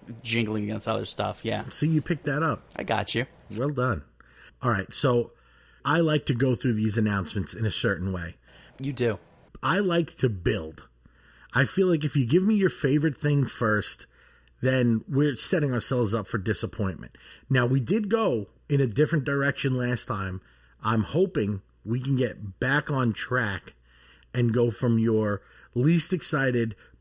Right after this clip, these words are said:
Speaker 2: build up to your most excited. Is that something that we can make happen?
Speaker 1: Baby boy, you know we can.
Speaker 2: Ah, music to my ears. So, I, I, all right, with no, no further ado whatsoever,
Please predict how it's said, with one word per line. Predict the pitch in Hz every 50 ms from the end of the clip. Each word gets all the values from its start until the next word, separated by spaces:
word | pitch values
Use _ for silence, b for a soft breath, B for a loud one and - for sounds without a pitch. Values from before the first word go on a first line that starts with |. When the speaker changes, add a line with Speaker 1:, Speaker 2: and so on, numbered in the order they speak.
| 117 113 107
Speaker 2:
build | 117 143 143 143 131
up | 139 139 127 -
to | - -
your | 123 120 117 113
most | 107 113 117 120 123 123 - - -
excited. | 127 - - - - 117 107 101 90 87 87 87
Is | 95 92
that | 110 113 104
something | - - 139 123 117 - 131 127
that | 120 120
we | 120 120
can | 110 127 113
make | 117 113 107
happen? | - 117 110 110 - 156 156 - _ _ _ _ _ _ _ - _ - - -
Speaker 1:
Baby | 110 123 131 131
boy, | 127 123 131 131
you | 139 135 135 143
know | 139 131 123 120
we | 117 123 127
can. | - - 113 107 98 95 95 - _ - - _ _ _ _ _ _ _ - -
Speaker 2:
Ah, | - - - -
music | - 127 127 117 107 110 -
to | -
my | 113 101 92 95 87
ears. | 110 101 95 85 78 - - - B B B B B B B B B
So, | B - - 170 147 135 131 - _ _ -
I, | 170 170 - -
I, | 170 180
all | 190
right, | 185 170 123 95 95 - -
with | 110 135 160 139
no, | 143 151 156 180 196 190 165 - _ - - _ _ -
no | - 113 131 135 143 151 147
further | - - 165 151 139 120 127 127
ado | 117 104 107 123 113
whatsoever, | 107 104 117 123 - - - - 104 95 98 110 117 101 78 80 80 82